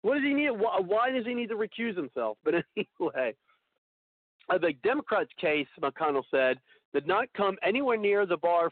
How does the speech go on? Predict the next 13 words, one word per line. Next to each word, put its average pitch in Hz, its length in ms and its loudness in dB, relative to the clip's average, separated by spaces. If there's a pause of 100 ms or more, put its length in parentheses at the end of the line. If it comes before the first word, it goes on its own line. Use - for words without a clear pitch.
for 151 280 2
impeaching 147 480 -6
a 123 120 0
duly 208 300 0
elected 131 400 0
president, 190 480 0 (280)
let 254 180 2
alone, 190 380 0 (260)
alone 160 460 2
removing 165 460 0
him 139 380 0 (460)
for 147 120 2
the 139 100 2